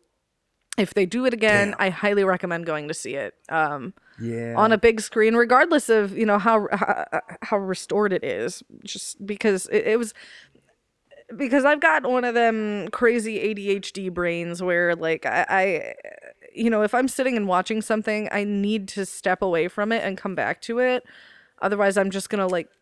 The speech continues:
Speaker 1: lose all interest. So a lot of the time I've got outside distractions if I'm watching a movie for the first time on a television,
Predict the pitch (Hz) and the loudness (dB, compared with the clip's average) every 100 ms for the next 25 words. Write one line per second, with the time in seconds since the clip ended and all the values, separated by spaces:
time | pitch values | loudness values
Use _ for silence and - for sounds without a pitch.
0 | _ _ _ - - 185 196 190 185 175 | _ _ _ -20 -12 -4 -2 0 -2 -4
1 | - - _ _ _ - 196 180 170 175 | -12 -16 _ _ _ -2 0 0 0 -4
2 | - 220 - - - _ _ _ _ _ | -2 0 -2 -6 -16 _ _ _ _ _
3 | _ _ _ - 247 277 415 269 247 - | _ _ _ 2 2 4 4 4 0 0
4 | 208 214 208 220 - - 202 196 - 196 | 0 0 2 2 2 2 2 0 0 0
5 | 196 185 - 165 175 - 214 220 214 196 | 2 -2 -2 0 0 0 -4 -2 -2 0
6 | 208 196 190 208 196 190 185 180 180 180 | 0 0 0 0 -2 0 0 0 -2 -6
7 | - 170 - - 175 175 175 165 - 170 | -4 -4 -4 -6 -4 -4 -6 -6 -6 -4
8 | 170 196 214 254 277 | -2 -2 -2 -2 -2